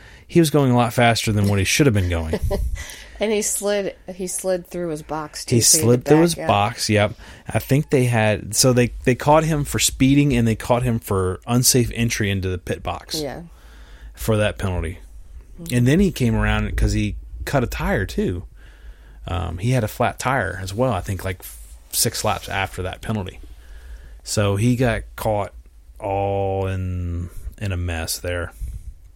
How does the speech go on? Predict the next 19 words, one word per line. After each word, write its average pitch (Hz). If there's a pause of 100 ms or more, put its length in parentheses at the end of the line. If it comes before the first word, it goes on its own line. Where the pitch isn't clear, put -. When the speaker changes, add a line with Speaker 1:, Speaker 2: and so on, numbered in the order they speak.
(640)
Speaker 1:
So, 98 (600)
uh, 104
yeah, 131
th-, - (880)
I 120
don't 113
know. 92
It, 110
it, 113
that 127
was 131
interesting. 110 (1200)
It 117
seemed 156
to 170
be 156
some 127
good 117
racing 110